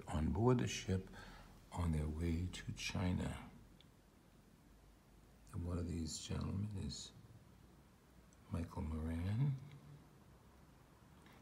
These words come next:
They learned Chinese at the Maynooth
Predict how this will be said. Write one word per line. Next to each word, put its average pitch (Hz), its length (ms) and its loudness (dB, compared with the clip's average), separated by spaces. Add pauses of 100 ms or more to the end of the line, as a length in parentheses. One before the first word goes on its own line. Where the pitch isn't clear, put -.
(120)
They 92 60 6
learned 117 380 12
Chinese 98 840 8
at - 120 -6
the 82 100 -2
Maynooth 87 680 10